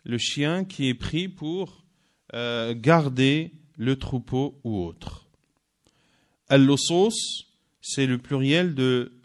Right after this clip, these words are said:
jam'u lissin, le voleur, qui sont les voleurs. Wa humul as-surraq. Al-battu,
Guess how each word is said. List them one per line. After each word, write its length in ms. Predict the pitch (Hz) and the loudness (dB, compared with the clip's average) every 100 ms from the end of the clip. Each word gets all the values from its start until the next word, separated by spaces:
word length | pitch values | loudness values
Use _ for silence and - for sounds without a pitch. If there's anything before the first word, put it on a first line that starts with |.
| _ 123 | _ 2
jam'u 400 | 131 151 127 139 | 6 6 6 6
lissin, 640 | 160 151 - 117 98 85 80 - _ _ - | 6 4 0 0 -2 -4 -12 -20 _ _ -10
le 200 | 113 131 | -4 -2
voleur, 640 | 117 107 90 131 - _ _ _ _ _ _ - | -2 -2 -2 -6 -20 _ _ _ _ _ _ -14
qui 80 | |
sont 200 | - 151 | -8 -4
les 100 | 165 | 0
voleurs. 440 | 123 110 87 - - | 0 -2 -4 -8 -8
Wa 120 | 110 | -6
humul 400 | 117 151 165 151 - | -4 -4 -6 -8 -12
as-surraq. 720 | - 113 - 113 107 95 - - _ _ _ _ _ _ _ _ | -10 -6 -4 -2 0 -2 -4 -20 _ _ _ _ _ _ _ _
Al-battu, 760 | 147 139 151 196 - 185 220 | 6 8 8 6 2 0 0